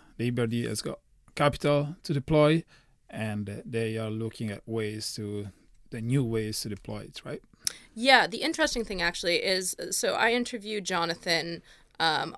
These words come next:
Speaker 2: on the day before, um, the big sort of shareholders for-,
Speaker 1: Right.
Speaker 2: forum of the E B R D. Um, the day after, there was a press conference with the president of the E B R D where sort of this consultation process that he was talking about with existing members,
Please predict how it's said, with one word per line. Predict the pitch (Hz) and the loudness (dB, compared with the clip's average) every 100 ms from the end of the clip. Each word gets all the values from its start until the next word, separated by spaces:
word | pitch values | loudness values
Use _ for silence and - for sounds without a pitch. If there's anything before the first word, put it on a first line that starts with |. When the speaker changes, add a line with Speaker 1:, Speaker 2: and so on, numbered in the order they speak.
| - | -2
Speaker 2:
on | 202 185 180 175 175 185 | 0 2 2 0 -4 -12
the | 185 185 | -10 -2
day | 190 185 | 2 2
before, | 175 165 - 190 175 - 165 170 - | 0 -10 -4 -2 0 0 0 -4 -4
um, | 165 165 | -2 -2
the | 165 | -6
big | 165 175 - | -4 -4 -2
sort | - - | -6 -4
of | |
shareholders | - - 180 170 - - | -2 0 -2 -6 -8 -8
for-, | 180 - - | -6 -6 -6
Speaker 1:
Right. | 180 107 | -8 -8
Speaker 2:
forum | - 175 165 | -4 -4 -6
of | - | -8
the | 165 | -8
E | |
B | 160 156 | -4 -2
R | 151 | -2
D. | - - - - - - - | -4 -8 -8 -14 -20 -20 -2
Um, | 175 175 170 165 - | 2 4 2 -4 -6
the | |
day | 196 240 | 6 6
after, | - 202 180 190 170 160 | 8 6 6 4 2 2
there | 175 185 170 170 | 2 4 4 2
was | 170 170 170 - | 0 0 -2 -6
a | - | -6
press | 180 - | -4 -2
conference | 170 160 - 156 - | -2 -6 -6 -8 -4
with | 170 - - | -2 -2 -6
the | 196 | -12
president | - 170 170 151 | -2 -2 -2 -8
of | 135 | -8
the | 165 | -6
E | 160 | -6
B | - | -2
R | 156 156 | -2 -2
D | 156 156 165 175 | -4 -4 -6 -6
where | 180 165 170 170 - | 0 2 2 0 0
sort | - 180 | -2 -2
of | 165 | -2
this | 185 | -2
consultation | - 175 160 156 156 160 | -2 -6 -6 -4 -4 -4
process | 165 - - 160 - | -6 -6 -4 -4 -6
that | 160 | -8
he | |
was | - | -8
talking | - 156 175 | -4 -4 -4
about | 170 165 - | -4 -2 -2
with | 175 170 170 | -2 -2 -2
existing | - - - - 143 143 160 | -6 -6 -2 -2 -2 -6 -6
members, | 147 151 147 - - - | -2 -2 -2 -4 -2 -4